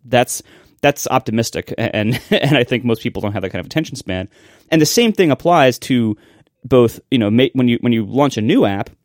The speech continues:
and you're trying to communicate what it is, the same thing applies to what's new in an update.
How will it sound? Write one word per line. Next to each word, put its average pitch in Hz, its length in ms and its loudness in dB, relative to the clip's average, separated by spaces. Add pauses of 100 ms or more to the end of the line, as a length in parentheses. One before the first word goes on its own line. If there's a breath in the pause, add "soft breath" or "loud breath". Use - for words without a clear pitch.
(540)
and - 120 -8
you're 120 60 2
trying 123 220 0
to 113 40 -2
communicate 110 420 -2
what 101 120 -4
it 98 100 -6
is, 98 240 -6 (280 soft breath)
the 160 60 -2
same 202 240 2
thing 190 180 -2
applies 160 520 0
to 139 360 0 (640 soft breath)
what's 139 400 0
new 139 420 4
in 123 140 0
an 117 80 0
update. 127 420 -4